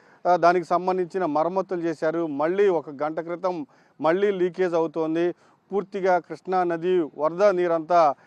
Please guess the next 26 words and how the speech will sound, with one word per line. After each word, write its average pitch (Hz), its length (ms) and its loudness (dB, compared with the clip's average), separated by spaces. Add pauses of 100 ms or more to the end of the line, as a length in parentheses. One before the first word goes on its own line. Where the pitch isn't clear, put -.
(200)
అటు 160 160 0
రాజధాని, 170 800 0
ఆ 147 140 -6
గేట్లో 175 460 -2
నుంచి 170 300 -6
రాజధాని 160 460 -2
వైపుకి 160 300 -4
వెళ్తుంది. 160 520 -4 (320)
అధికారులు, 180 680 0 (360)
ఆ, 175 160 4
ఇప్పటికి, 165 420 -4
ఇప్పటికే 180 280 -4
అక్కడికి 160 440 0
చేరుకున్నారు. 165 600 0 (120)
పూర్తిగా, 180 540 2 (380)
ఆ, 160 60 4 (460)
ఆ, 151 100 2 (460)
ఆ 151 40 4
లీకేజీని 160 880 0
ఏదైతే 180 320 -2
ఆ 165 100 4
గేటు 165 360 -2
ఉందో 170 180 -2
ఆ 185 120 4
గేటు 165 320 -4
ద్వారా 170 440 2